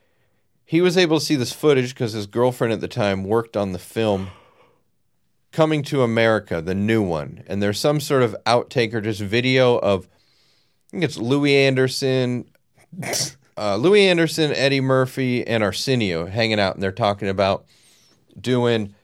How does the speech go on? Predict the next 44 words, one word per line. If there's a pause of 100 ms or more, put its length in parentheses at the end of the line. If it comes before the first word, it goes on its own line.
doing
a
tour,
like,
Come
to
America
comedy
tour.
We're
all
stand-ups,
but
Eddie,
and
they're
like,
"Eddie,
you
got
anything?" (880)
And (100)
Eddie,
this
is
when
Bill
Cosby
was
still
in
prison,
but
Eddie
Murphy
was
talking
about
how
he
has
this (160)
bit (1200)
where